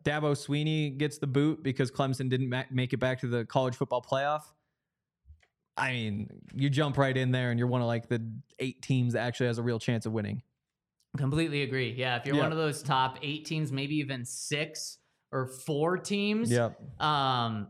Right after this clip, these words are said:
Speaker 2: then it's, it's easier to win national championship if you're
Speaker 1: Yep.
Speaker 2: Georgia, Alabama, because it's down to four, six, or eight teams. In the N F L, there's
Speaker 1: Exactly.
Speaker 2: thirty teams. If you're one of those non-eight teams, non-six teams, then it's much harder to win
Speaker 1: It's
Speaker 2: in
Speaker 1: basically
Speaker 2: college football.
Speaker 1: impossible. Yep.
Speaker 2: Yeah. <laughs> I mean, it's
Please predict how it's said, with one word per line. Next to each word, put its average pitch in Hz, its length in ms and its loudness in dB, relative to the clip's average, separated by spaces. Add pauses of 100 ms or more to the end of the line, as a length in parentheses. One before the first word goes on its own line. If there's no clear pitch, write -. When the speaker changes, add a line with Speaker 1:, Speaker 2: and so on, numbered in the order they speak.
(140)
Speaker 2:
then 175 180 0
it's, 175 200 -4
it's 190 180 -2
easier 156 260 0
to 131 100 0
win 120 120 -2
national 113 320 -6
championship 110 520 -8
if 113 120 -14
you're 117 80 -4
Speaker 1:
Yep. 117 140 4
Speaker 2:
Georgia, 110 400 -6
Alabama, 104 520 -6
because 120 540 -8
it's 127 220 -14
down 123 260 -4
to 120 80 -4
four, 120 440 -6
six, - 360 -8
or 110 80 -8
eight 123 160 -6
teams. 139 240 -8
In 123 80 -12
the 127 100 -8
N 139 100 -6
F 139 100 -6
L, 139 120 0
there's 117 140 0
Speaker 1:
Exactly. 110 180 0
Speaker 2:
thirty 220 140 0
teams. 113 240 -6
If 123 140 -10
you're 135 80 -6
one 147 160 -2
of 147 100 -6
those 139 320 -2 (320)
non-eight 160 640 0
teams, 208 280 -2
non-six 139 520 -2
teams, 202 380 0 (260)
then 143 260 -2
it's 127 160 -10
much 127 200 0
harder 104 240 -4
to 101 80 -10
win 101 220 -8
Speaker 1:
It's - 140 -16
Speaker 2:
in - 60 -10
Speaker 1:
basically 120 340 2
Speaker 2:
college 117 220 2
football. 98 180 -4
Speaker 1:
impossible. 104 60 -4
Yep. 120 140 2
Speaker 2:
Yeah. 151 760 -2 (100)
<laughs> - 0 -
I 180 120 0
mean, 143 160 -2
it's 135 160 -12